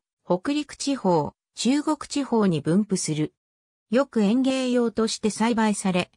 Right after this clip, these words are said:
庭木として盛んに植えられるが、野生では見当たらず、起源については、よくわかっていない。落葉広葉樹の低木で、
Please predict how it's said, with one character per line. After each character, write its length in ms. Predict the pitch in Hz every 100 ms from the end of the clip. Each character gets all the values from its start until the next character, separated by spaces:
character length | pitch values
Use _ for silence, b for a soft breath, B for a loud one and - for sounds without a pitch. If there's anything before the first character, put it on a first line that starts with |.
| _ _
庭 280 | 175 180 240
木 180 | - -
と 120 | 285
し 100 | -
て 100 | 269
盛 380 | 277 240 247 285
ん 20 |
に 140 | 302
植 140 | 226 247
え 20 |
ら 120 | 247
れ 140 | 247 240
る 140 | 220
が、 180 | 165 160 b _
野 140 | 170 175
生 320 | - 277 277
で 140 | 269
は 120 | 202
見 140 | 147 143
当 120 | 196
た 140 | 220
ら 140 | 202 180
ず、 200 | 165 - b _
起 140 | -
源 260 | 285 294 214
に 120 | 175
つ 140 | -
い 80 | 185
て 160 | - 160
は、 220 | 151 147 _ _
よ 160 | 170 247
く 120 | 247
わ 140 | 185
か 120 | -
っ 80 | 240
て 120 | -
い 140 | 165 143
な 200 | 143 147
い。 100 | - _ _ _ _ -
落 360 | 170 - 294
葉 200 | 302 294
広 320 | 269 277 277
葉 180 | 269 269
樹 140 | 214 208
の 140 | 160
低 240 | 185 202
木 240 | 185 190 185
で、 200 | 175